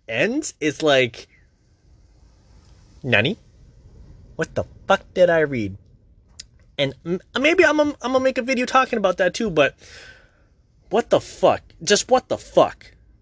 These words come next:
Whoever commented that, what the fuck? How dare you? I know who you is who commented it because I liked it and commented back after I read it, and I was like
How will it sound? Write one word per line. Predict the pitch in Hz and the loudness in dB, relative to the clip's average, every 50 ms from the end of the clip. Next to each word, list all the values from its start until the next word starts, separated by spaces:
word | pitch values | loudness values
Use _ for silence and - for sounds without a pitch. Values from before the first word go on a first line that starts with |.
| _ _ | _ _
Whoever | - - 247 269 302 302 311 320 302 | 0 0 2 4 4 2 2 0 -6
commented | - - 254 233 214 196 190 180 180 160 147 | -2 0 0 0 0 0 -2 -2 -4 -2 0
that, | 143 135 131 131 - - - - - - - | 2 2 2 0 -2 -6 -16 -20 -20 -12 -4
what | - 247 240 - | -4 -4 -2 -2
the | - | -6
fuck? | - - - - 131 92 - - - - - - - - - - | -8 -4 -2 -2 -2 -2 -4 -14 -20 -20 -20 -20 -20 -20 -20 -12
How | - - 254 240 | -4 -2 -2 0
dare | 196 180 180 170 151 | 4 4 6 6 4
you? | 127 107 98 95 90 92 - - - - _ _ _ _ _ _ _ _ _ _ _ _ - - _ - | 2 0 -6 -10 -14 -16 -18 -20 -20 -20 _ _ _ _ _ _ _ _ _ _ _ _ -20 -16 _ -4
I | 127 | -2
know | 135 151 202 220 | 2 4 4 4
who | - 220 226 | 4 2 2
you | 214 190 190 233 | 2 2 2 2
is | 285 330 330 - | 2 2 2 0
who | 220 | 0
commented | 180 - 151 131 123 120 117 113 101 113 110 | 0 0 0 0 2 0 -2 -4 -4 -4 -6
it | 120 123 | -4 -4
because | 139 - - 127 | -4 -6 -2 0
I | 131 | 0
liked | 120 131 165 180 - | 2 2 2 0 0
it | 139 120 | 0 0
and | 117 117 117 | 0 0 2
commented | - - 147 139 135 135 131 135 | 2 2 4 4 4 2 2 2
back | 120 - - 202 180 - | 2 2 2 2 2 2
after | 131 123 - 127 | 2 2 4 4
I | 113 113 | 4 4
read | 120 147 226 254 | 4 4 2 2
it, | 208 170 | 4 2
and | 147 156 151 | 2 4 4
I | 143 | 4
was | 135 135 139 | 4 2 2
like | 135 123 123 | 0 -2 -2